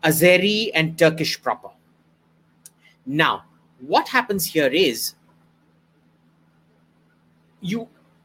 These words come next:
have the Seljuk Empire that comes around nine hundred, eight hundred, nine hundred A D, which is basically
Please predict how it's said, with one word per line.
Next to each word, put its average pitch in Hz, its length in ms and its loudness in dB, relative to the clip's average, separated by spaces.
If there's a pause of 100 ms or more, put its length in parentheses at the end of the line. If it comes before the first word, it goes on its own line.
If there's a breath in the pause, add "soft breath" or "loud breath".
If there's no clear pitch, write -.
(140)
have 294 340 -2
the 349 60 -2
Seljuk 208 640 2
Empire 196 500 2
that 185 300 -4
comes 175 360 0
around 165 440 2
nine 147 240 0
hundred, 147 460 -4
eight 147 180 -4
hundred, 139 320 -4
nine 131 200 0
hundred 123 320 -4
A 113 160 -12
D, 120 220 -12
which 143 220 -6
is 147 100 -2
basically 175 560 -4